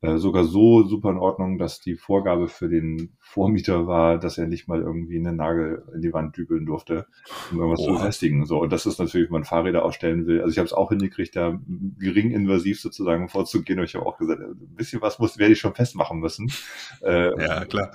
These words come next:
Speaker 1: keine Löcher in der Wand zu haben, ist eine schöne Idee, wenn man jemanden langfristig zur Miete hat, aber auch für solche kurzfristigen Sachen,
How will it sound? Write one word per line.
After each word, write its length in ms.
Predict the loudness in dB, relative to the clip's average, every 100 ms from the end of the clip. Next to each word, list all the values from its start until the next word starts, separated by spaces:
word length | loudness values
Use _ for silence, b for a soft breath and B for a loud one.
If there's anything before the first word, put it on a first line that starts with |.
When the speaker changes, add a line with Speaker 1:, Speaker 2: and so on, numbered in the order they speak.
| -2
Speaker 1:
keine 200 | 2 4
Löcher 260 | 2 0 -2
in 60 |
der 100 | 0
Wand 160 | -2 -2
zu 100 | 0
haben, 160 | -2
ist 100 | -2
eine 100 | -6
schöne 260 | 2 4 4
Idee, 460 | 0 0 2 4 2
wenn 80 |
man 120 | -2 -6
jemanden 300 | -6 -8 -6
langfristig 540 | -6 -4 -8 -6 -10
zur 120 | -10
Miete 280 | -12 -10 -6
hat, 160 | -6 -6
aber 340 | -10 -8 -6
auch 140 | -6
für 120 | -6 -10
solche 220 | -10 -12
kurzfristigen 640 | -14 -14 -14 -18 -14 -14
Sachen, 340 | -14 -16 -18